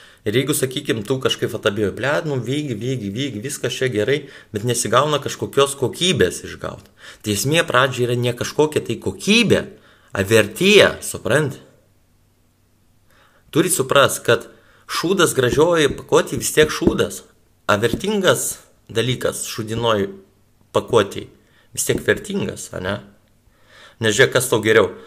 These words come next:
ar auksiniai dėžutėj šūdą rast, ar šūdę auksą rast, a? Šūdę pasiknis auksą rast,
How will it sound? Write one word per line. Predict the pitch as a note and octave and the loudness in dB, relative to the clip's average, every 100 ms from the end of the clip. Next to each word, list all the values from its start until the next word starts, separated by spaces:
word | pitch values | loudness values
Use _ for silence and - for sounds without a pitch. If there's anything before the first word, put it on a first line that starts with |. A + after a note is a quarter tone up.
| - _ | -20 _
ar | G2+ G#2+ G2+ F2+ - _ _ _ _ | 4 6 6 4 -6 _ _ _ _
auksiniai | G2 - C3 C3 G#2 | -2 -2 0 0 2
dėžutėj | A2 A2+ C#3 A2 - | 2 2 -2 -2 -4
šūdą | - G3 F3 | -2 4 6
rast, | A2 F2 - - _ _ _ _ A2 | 6 2 -6 -16 _ _ _ _ 0
ar | |
šūdę | - D#3+ C#3+ C3+ | 0 0 4 4
auksą | A2+ G2+ - F2 | 4 0 -2 -2
rast, | - - - _ _ | -4 -8 -20 _ _
a? | G2 B2 F#3 - - _ _ _ | 0 0 0 -4 -20 _ _ _
Šūdę | - D#3+ A#2+ | -4 0 2
pasiknis | A#2 A#2+ - C3+ C3 | 2 0 -2 -2 2
auksą | B2 - A#2 | 2 2 0
rast, | G#2+ A2 | 0 2